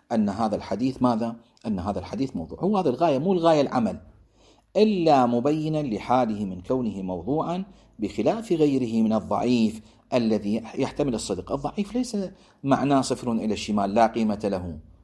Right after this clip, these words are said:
لا، أكو احتمال بأنه ماذا؟ أن يكون ثابتاً. أما بالنسبة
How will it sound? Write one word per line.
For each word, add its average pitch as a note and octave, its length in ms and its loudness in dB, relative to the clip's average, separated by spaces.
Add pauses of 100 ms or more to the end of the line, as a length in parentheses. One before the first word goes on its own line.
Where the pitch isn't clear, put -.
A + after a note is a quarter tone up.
لا، A#2+ 420 2 (220)
أكو F3+ 180 2
احتمال C#3+ 420 -2
بأنه B2 380 -2
ماذا؟ A#2 440 0 (280)
أن A2+ 60 -2
يكون A2 440 2
ثابتاً. F#2 500 0 (440)
أما F3+ 760 4 (180)
بالنسبة A#2 520 0